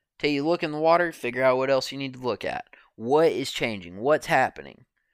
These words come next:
They've already admitted to poisoning us. They've already admitted to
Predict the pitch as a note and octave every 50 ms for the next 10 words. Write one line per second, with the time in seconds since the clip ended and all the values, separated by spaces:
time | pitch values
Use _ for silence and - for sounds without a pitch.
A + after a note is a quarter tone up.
0 | _ _ - A#2 A#2+ C3 C#3+ D#3 E3+ E3+ E3 E3 E3+ E3 E3 D#3+ D#3+ D#3+ - -
1 | C#3 B2+ B2 A#2+ A#2+ B2 B2 B2 A#2+ A#2+ C3 - - _ - - - _ - A2
2 | A2+ C#3+ D3+ D#3 D#3+ D#3 D3+ D#3 D#3 D3+ D#3 D3+ C#3+ C3+ C3+ - - A2